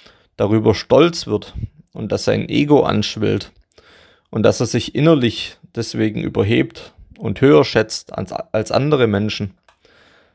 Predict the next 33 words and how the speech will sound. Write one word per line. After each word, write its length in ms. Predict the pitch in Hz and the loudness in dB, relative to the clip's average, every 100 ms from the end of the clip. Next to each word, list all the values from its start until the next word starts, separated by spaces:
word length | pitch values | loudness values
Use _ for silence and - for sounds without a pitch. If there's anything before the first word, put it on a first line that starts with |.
| _ | _
dann 180 | - 113 | -2 2
hat 160 | 127 - | 2 2
dieser 220 | 127 131 | -2 -2
Mensch 260 | 117 123 - | 0 0 0
eben 240 | 113 123 | -2 0
noch 140 | 117 | -2
nicht 280 | - 143 - | -2 -4 -4
so 200 | - 135 | 0 2
erkannt, 480 | 131 123 120 123 120 | 2 2 -2 -4 -6
wie 80 | 120 | -4
man 220 | 120 117 | -4 -2
erkennen 480 | 110 - 113 120 120 | -4 -2 -4 -2 -4
soll. 380 | - 120 127 98 - - _ _ _ _ _ _ _ _ _ _ _ _ - - _ - _ _ _ _ _ _ _ _ _ | 0 2 2 -2 -10 -20 _ _ _ _ _ _ _ _ _ _ _ _ -20 -20 _ -20 _ _ _ _ _ _ _ _ _
Ja, 120 | 131 | 2
und 140 | 139 110 | 4 6
daraus 340 | 113 123 - | 6 4 2
können 220 | - 117 | -2 2
wir 100 | 107 | 2
ableiten, 600 | 101 107 110 107 - 147 - - _ _ | 2 2 4 4 0 -8 -10 -20 _ _
dass 160 | - 107 | -8 -6
es 340 | 117 - - - | -6 -8 -12 -10
eine 200 | - 117 | -2 0
Art 180 | - 120 | 2 2
und 160 | 127 110 | 2 2
Weise 320 | 104 120 131 | 2 0 -4
gibt, 260 | 127 120 - | -6 -6 -4
wie 180 | 135 | -2
wir 160 | 135 131 | 2 2
erkennen 520 | - - 123 117 127 | 4 0 0 -2 -2
können, 360 | 127 131 135 135 | -2 -2 -2 -4
die 100 | 107 | -4
richtig 400 | 110 - - 117 | -4 -6 -6 -2
ist, 340 | 139 - - | 0 -2 -8